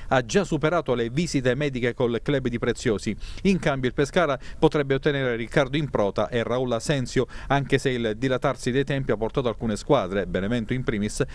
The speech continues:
a fare un sondaggio in particolare per Improta. Così come, sempre col Genoa, si sono dilatati i tempi per l'operazione Zampano Fiamozzi.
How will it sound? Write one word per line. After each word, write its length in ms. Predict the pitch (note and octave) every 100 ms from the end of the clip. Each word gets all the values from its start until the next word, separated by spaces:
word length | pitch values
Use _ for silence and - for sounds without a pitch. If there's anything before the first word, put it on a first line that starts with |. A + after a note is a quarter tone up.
| -
a 100 | C#3+
fare 260 | C3+ C#3+ C#3+
un 80 | C#3
sondaggio 540 | F#3 D#3 A#2 F2+ G#2
in 80 | A2+
particolare 560 | B2+ - C#3+ B2 F#2+
per 120 | G#2 B2
Improta. 480 | B2+ B2 G2+ A2+ G2 - - -
Così 260 | C#3+ C#3 C3+
come, 340 | A#2 A2 C3
sempre 300 | - A#2+ A#2+
col 140 | C3
Genoa, 340 | C3+ E3 D3 B2+ - -
si 140 | E3+
sono 200 | D#3+ D3+
dilatati 420 | C3+ E3 D3 C3
i 60 | C3+
tempi 260 | C#3 C3+ C3
per 160 | A#2+
l'operazione 580 | B2 C#3 B2+ - B2 A2
Zampano 400 | G#2+ A2 B2+ A#2
Fiamozzi. 560 | C3 C3 C3+ - C3+